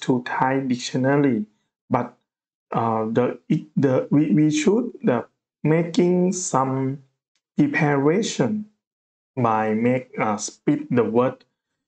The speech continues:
because the data, database that I prepared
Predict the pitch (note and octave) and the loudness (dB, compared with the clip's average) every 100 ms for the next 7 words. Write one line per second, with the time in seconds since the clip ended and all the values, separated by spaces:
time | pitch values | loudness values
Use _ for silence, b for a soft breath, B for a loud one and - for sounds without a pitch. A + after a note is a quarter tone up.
0 | _ C3 - C#3+ C#3+ - _ _ _ C#3+ | _ -4 0 0 -2 -6 _ _ _ 0
1 | B2+ A#2 A2+ - _ - C3 C#3 D#3 D#3 | 2 2 -2 -4 _ -4 0 0 0 0
2 | D3+ D3+ - - C#3 C3+ C#3 C3 C#3 C#3+ | 0 -2 -6 -2 0 2 0 2 0 0
3 | - - C3+ - A#2+ A2+ - - - B2+ | -4 -4 -4 -2 -4 -4 -6 -6 -2 0
4 | B2+ | 0